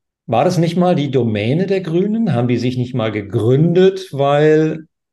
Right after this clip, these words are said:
Umweltschutz in den siebziger Jahren ein großes Thema war? Wo ist eigentlich der Umweltschutz geblieben, Axel?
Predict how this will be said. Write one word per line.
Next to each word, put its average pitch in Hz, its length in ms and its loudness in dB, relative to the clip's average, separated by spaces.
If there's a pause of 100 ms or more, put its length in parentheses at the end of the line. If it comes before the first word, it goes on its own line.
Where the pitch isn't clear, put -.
(200)
Umweltschutz 160 1040 -4 (520)
in 110 100 -4
den 110 140 -4
siebziger 123 440 -4
Jahren 113 440 -2
ein 107 140 -6
großes 120 340 -6
Thema 117 340 -8
war? 220 180 -10 (220)
Wo 120 180 -2
ist 160 100 0
eigentlich 175 200 0
der 156 140 0
Umweltschutz 180 440 -2
geblieben, - 460 -10 (500)
Axel? 104 440 -10